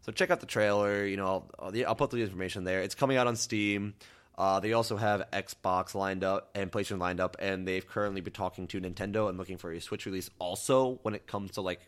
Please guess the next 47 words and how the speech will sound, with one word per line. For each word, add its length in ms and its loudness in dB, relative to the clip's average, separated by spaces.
when 100 -4
it 60 -2
comes 160 2
to 60 0
them, 80 2
like, 200 0
unleashing 300 0
the 80 -4
game 160 0
in 60 -4
twenty 180 -8
nineteen, 340 -8
they're 100 -2
also 160 0
looking 160 -6
for 100 -8
Switch, 440 -4
so 80 -8
that's 220 -10
in 80 -10
talks 320 -6
right 100 -6
now. 200 -4
So 180 -4
hopefully 360 -2
we'll 120 -2
get 200 -12
all 200 -6
the 100 -8
platforms 580 -4
for 140 -6
this 160 -8
game, 300 -6
and 80 -6
then 240 -6
anyone 260 -6
can 140 -10
play 240 2
it, 180 -2
no 80 -6
matter 160 -2
what 180 -6
console 280 -2
they 80 -2
got. 280 0
Would 220 -6
be 160 -10